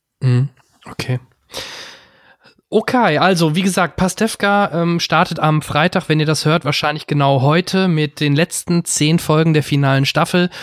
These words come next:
Also im Gegensatz, ich hab das mal so mal Resümee, ähm, für mich so ein Resümee gezogen, die ersten sieben Staffeln noch zu Sat eins Zeiten, da hatten die natürlich den riesen Vorteil, dass die einfach ihre ganzen Leute, die sie unter Vertrag haben, in die Serie reinbauen könnten, egal ob Martin Schneider, ein Oliver Kalkofe,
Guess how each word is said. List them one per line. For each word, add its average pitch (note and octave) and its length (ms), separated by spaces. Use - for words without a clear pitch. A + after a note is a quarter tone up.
Also C#3+ 220
im D3 100
Gegensatz, D3+ 480
ich C#3+ 140
hab - 160
das - 180
mal D3 220
so C#3+ 100
mal C#3 180
Resümee, C#3 460
ähm, D3+ 920
für D3+ 140
mich D#3 180
so D#3+ 140
ein D3 80
Resümee D3 380
gezogen, F3 440
die D3+ 100
ersten D#3+ 320
sieben D#3+ 300
Staffeln D3+ 380
noch D3 100
zu - 160
Sat C3+ 160
eins D3 280
Zeiten, D#3+ 280
da - 120
hatten C#3+ 220
die D#3 80
natürlich D3+ 380
den D3+ 100
riesen D3 300
Vorteil, C#3+ 520
dass C3+ 220
die C3 180
einfach C#3 300
ihre C#3 200
ganzen C#3 480
Leute, C3 320
die C#3 140
sie C3+ 100
unter C#3 160
Vertrag C3+ 480
haben, C#3+ 200
in C3+ 80
die C3+ 80
Serie C#3+ 360
reinbauen B2+ 460
könnten, C#3 280
egal C#3+ 280
ob D3 100
Martin F3 400
Schneider, C3 540
ein C#3+ 100
Oliver D3 300
Kalkofe, B2+ 840